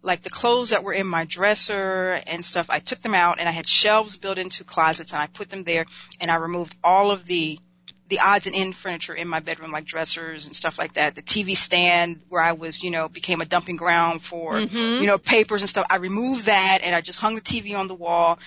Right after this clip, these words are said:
Speaker 1: And downstairs and, you know, in the living room, I pushed,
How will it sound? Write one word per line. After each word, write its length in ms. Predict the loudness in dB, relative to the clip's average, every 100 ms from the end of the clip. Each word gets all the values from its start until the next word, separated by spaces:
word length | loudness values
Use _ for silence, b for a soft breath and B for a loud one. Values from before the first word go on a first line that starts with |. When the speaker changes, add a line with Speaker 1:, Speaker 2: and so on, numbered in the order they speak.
| B B 0
Speaker 1:
And 260 | 2 2
downstairs 800 | 4 4 4 2 4 4 4 2
and, 100 | -4
you 80 | -6
know, 120 | -6
in 60 | -4
the 60 | 0
living 300 | 0 0 -2
room, 300 | -2 0 0
I 140 | 0
pushed, 380 | -2 -2 -2